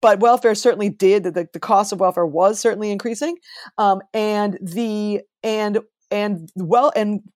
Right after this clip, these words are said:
welfare fraud, you know, kind of fraud investigations had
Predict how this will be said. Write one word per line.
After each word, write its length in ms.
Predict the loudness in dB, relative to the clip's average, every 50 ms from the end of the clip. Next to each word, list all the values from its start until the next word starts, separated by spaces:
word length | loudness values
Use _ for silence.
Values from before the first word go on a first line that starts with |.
| _ _ _ -4
welfare 500 | 0 2 4 2 2 2 2 0 0 0
fraud, 640 | -2 -6 -4 -2 0 2 2 2 2 0 0 -2 -6 _ _ _ -20 -20 _ _ _ -8
you 100 | -6 -4
know, 140 | -2 -2 -2
kind 180 | -2 -2 -2
of 80 | -4 -4
fraud 480 | -4 -2 0 0 2 2 2 0 0 -2 -8 _ _ _ _
investigations 680 | -6 -4 0 2 0 0 0 0 2 2 2 2 -2 -2
had 120 | -2 -2